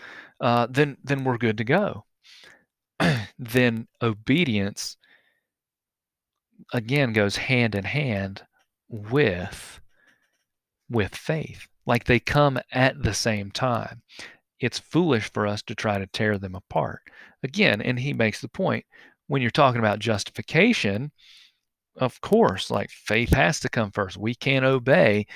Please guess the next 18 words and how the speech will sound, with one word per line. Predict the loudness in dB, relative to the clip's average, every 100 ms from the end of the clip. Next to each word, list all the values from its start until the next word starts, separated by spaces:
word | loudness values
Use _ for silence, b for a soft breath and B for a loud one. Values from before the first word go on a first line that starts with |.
| B -4
We | 0
can't | 2 2 2
do | 0 -2
anything | 2 2 4 4 2 2 -4
to | -4
affect | -2 2 2 2 -8 B B B
our | -2 0
own | 0 0
salvation. | 0 0 0 -2 -2 -4
We | -6
can't | -4 -2
do | 0 0
anything | 2 4 4 2 0 -6 -2
to | 0
affect | 0 2 0 0 -6 B B B B _ -2
our | 0 2 2
own | 0 0
justification. | -2 -2 -4 -10 -10 -4 -4 -4 -8